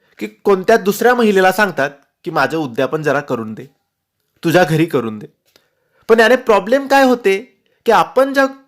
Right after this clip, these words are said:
एवढे गुरुवार, तीन चार गुरुवारचा जो उपवास, व्रत केले, पूजापाठ केली, कथा वाचली, त्याचे फळ आपल्याला मिळणार नाही. जी महिला उद्यापन करेल तिला ते संपूर्ण फळ मिळेल.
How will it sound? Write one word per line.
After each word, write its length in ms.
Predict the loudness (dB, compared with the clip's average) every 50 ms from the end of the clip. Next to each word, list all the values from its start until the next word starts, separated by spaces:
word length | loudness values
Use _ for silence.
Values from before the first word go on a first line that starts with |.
| _ -4
एवढे 240 | 0 2 4 4 4
गुरुवार, 380 | 2 2 0 0 2 2 0 0
तीन 240 | -2 -6 -8 -6 -2
चार 180 | -2 -2 0
गुरुवारचा 480 | 0 0 0 0 0 0 -2 -2 -6 -4
जो 100 | -2 -2
उपवास, 440 | -2 -2 -2 0 0 0 0 0 -2
व्रत 220 | -2 0 0 0 0 -2 -6
केले, 280 | -4 -2 -2 -2 -4 -4 -8 _ _ _ -4
पूजापाठ 580 | -2 0 0 0 0 0 0 -2 -2 -4 -6
केली, 220 | -6 -6 -4 -4 -6
कथा 320 | -6 -8 -6 -2 -2 0
वाचली, 400 | 2 0 0 -2 -6 -12 -14 -14 -14 _ _ _ _ -8
त्याचे 220 | -8 -8 -8 -8
फळ 220 | -10 -6 -4 -4 -2
आपल्याला 300 | -4 -4 -4 -4 -4 -4
मिळणार 320 | -4 -4 -4 -4 -4 -4
नाही. 240 | -4 -4 -6 -6 -10 _ _ _ _ _ _ _ _ _ _ _ _ _ _ _ _ _ _ _ _ _ _ _ _ _ -12 -4
जी 140 | 0 2 4
महिला 360 | 4 4 4 4 4 4 4
उद्यापन 500 | 4 4 2 2 0 0 2 0 -2 -2
करेल 320 | 0 2 2 2 2 0 -4 _ _ _ -20 _ _ -6
तिला 200 | -2 0 0 0
ते 160 | 0 -2 -8
संपूर्ण 720 | -8 -10 -10 -2 -2 0 0 -2 -4 -6 -6 -6 -6 -6 -8
फळ 320 | -8 -6 -6 -4 -4 -4
मिळेल. 260 | -4 -2 -2 -2 -2